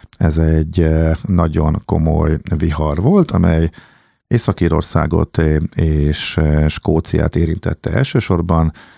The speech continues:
Rekord, rekord közeli, eh, szélsebességet, eh,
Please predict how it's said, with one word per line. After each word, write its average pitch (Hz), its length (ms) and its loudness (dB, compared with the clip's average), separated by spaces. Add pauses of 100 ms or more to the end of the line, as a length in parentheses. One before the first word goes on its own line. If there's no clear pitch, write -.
(120)
Rekord, 82 560 0
rekord 101 640 2
közeli, 82 600 2 (880)
eh, 85 500 2
szélsebességet, 82 1400 0
eh, 80 120 2